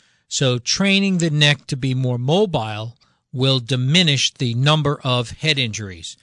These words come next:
uh, uh, correction, the number of arm injuries. And with that, she looked at this. Uh, so f-, it's, it's a thought that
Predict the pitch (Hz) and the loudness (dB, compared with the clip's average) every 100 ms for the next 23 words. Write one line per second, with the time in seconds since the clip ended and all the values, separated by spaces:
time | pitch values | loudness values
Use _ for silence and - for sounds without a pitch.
0 | _ 147 135 151 131 - 123 - 110 98 | _ -12 -10 -10 -8 -4 -4 -4 -10 -12
1 | _ - - _ 131 139 127 120 113 156 | _ -14 -14 _ -2 0 2 0 -2 0
2 | 151 147 117 92 90 85 - - _ _ | 2 4 2 -4 -10 -16 -20 -20 _ _
3 | _ 156 131 127 - 175 156 196 220 143 | _ -2 -2 -2 -8 -16 -4 -4 -2 -4
4 | 127 131 - - 143 123 139 185 147 123 | -4 -6 -10 -10 -8 -6 -4 -4 -4 -8
5 | 117 139 143 139 - 131 123 - - _ | -6 -6 -6 -6 -2 -2 -2 -6 -20 _
6 | _ _ _ - 147 175 151 139 - - | _ _ _ -6 -4 -4 -4 -4 -4 -4
7 | 269 294 - 151 127 | 0 0 -2 -4 -4